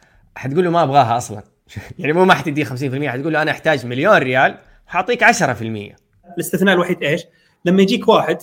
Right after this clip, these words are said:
Speaker 2: يخلي الخمسين في المية حقتك اللي هو شراها منك، يخلي قيمة الخمسين في المية حقتك أحسن من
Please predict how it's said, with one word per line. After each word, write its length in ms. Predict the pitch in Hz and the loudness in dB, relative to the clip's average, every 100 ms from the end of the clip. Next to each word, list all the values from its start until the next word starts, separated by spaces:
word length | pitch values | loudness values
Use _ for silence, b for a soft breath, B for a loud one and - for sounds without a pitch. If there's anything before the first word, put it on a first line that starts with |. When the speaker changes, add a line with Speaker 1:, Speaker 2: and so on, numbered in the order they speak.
| - _ _ _ _ - | -14 _ _ _ _ -8
Speaker 2:
يخلي 400 | - 240 226 175 | 0 2 4 2
الخمسين 540 | 151 190 170 - 220 | 2 0 0 2 0
في 80 | - | 2
المية 220 | 190 196 | 2 2
حقتك 460 | 156 196 156 156 151 | 2 0 -2 -6 -6
اللي 120 | 147 | -4
هو 80 | 165 | -2
شراها 540 | 160 156 143 190 - _ _ _ _ | -2 -2 -2 -4 -10 _ _ _ _
منك، 320 | 147 170 190 - _ _ _ _ _ | -4 -4 -4 -16 _ _ _ _ _
يخلي 300 | - 226 226 | -2 2 2
قيمة 220 | 190 240 208 | 2 0 0
الخمسين 360 | - 196 254 | 0 0 0
في 60 | 202 | 0
المية 140 | 233 | 0
حقتك 580 | 190 233 214 285 277 - _ _ _ _ _ _ - | 0 0 -2 -6 -8 -16 _ _ _ _ _ _ -6
أحسن 360 | - - 220 | -4 0 2
من 320 | 202 214 269 | 2 2 0